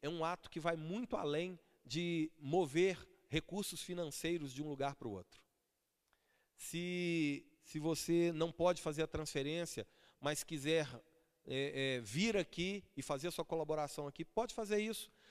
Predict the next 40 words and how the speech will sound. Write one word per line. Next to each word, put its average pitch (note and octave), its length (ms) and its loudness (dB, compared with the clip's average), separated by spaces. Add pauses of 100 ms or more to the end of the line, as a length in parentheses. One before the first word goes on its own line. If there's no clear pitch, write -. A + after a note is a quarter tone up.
(160)
durante F3 340 2
esses F#3+ 220 0
períodos F#3+ 480 0
em F#3 100 -2
que F#3 120 -2
a F3+ 40 0
gente F3 220 -2
vai E3 160 4
tá D#3+ 140 2
aqui F3+ 400 2 (280)
no D3+ 120 2
plantão E3 440 4
de D#3 100 0
oração D#3+ 640 2
e D#3+ 40 -4
de C#3+ 100 -4
aconselhamento, E3+ 800 -2 (520)
de B2+ 260 0 (200)
dez D3+ 220 6
da D#3+ 80 4
manhã D#3+ 280 2
ao D#3+ 100 2
meio-dia D#3 640 0 (180)
ou D3+ 100 0
das D#3 200 2
dezenove D#3 560 2
horas D#3+ 520 2 (280)
até C#3 180 -2
as D3+ 140 0
vinte D#3+ 260 -6
e F3 60 -2
uma F3 200 -2
horas. B2+ 480 0 (340)
Nós B2+ 120 -2
vamos D3+ 160 0
tá D#3 120 2
aqui, F3 400 -2 (240)
vamos D3 200 2
poder D3 280 2
te, C#3 440 -2